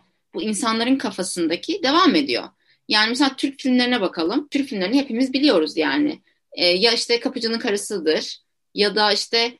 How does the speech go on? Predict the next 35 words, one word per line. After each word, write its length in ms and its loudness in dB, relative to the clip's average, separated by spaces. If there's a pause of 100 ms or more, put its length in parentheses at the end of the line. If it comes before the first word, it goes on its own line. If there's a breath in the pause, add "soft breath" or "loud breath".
(120)
kötü 260 -2
kalpli 340 -2
Kur'an 300 -2
kursu 240 -10
hocasıdır. 760 -6
E, 160 -4 (160)
bu 600 -4 (180)
işte 360 -4
başörtülü 580 0
olan, 460 0
e, 220 -4
dizilerde. 720 -4 (100)
Ya 240 0
da 420 2
Audrey 280 6
Hepburn 540 6
gibi 340 4
böyle 400 4 (100)
moda 220 6
için 420 2 (100)
böyle 280 4
belki 260 2
eşarp 300 2
falan 240 4
belki 340 4
öyle 120 6
görürüz 440 2
yani 460 -2 (260)
maksimum. 640 -2
Baktığımız 580 6
zaman 340 4
bu 100 0
dizide 420 0
de 80 2 (520)
yine 280 6